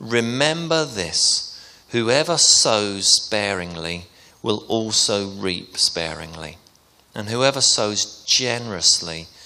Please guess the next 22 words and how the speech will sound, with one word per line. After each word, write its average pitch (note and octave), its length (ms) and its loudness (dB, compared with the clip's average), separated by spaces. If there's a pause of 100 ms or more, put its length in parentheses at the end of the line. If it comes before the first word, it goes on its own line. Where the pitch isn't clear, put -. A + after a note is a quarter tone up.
(260)
will G#2 280 -2
also A2 540 0
reap F#2 520 -8 (260)
generously." D#2+ 800 -4 (720)
We A#2+ 180 4
agree B2 440 2
that C3+ 260 -2
God A2+ 260 4
has A2 160 0
given G2 460 -4
us - 440 -2 (160)
and F#2 240 -4
blessed F#2+ 500 0
us, - 560 0 (400)
and G#2+ 240 0
we A2 160 2
agree A#2 560 0
that A2 300 -4
God A2 260 2
is G#2+ 140 -2
so A2 520 0
generous F#2 1200 -4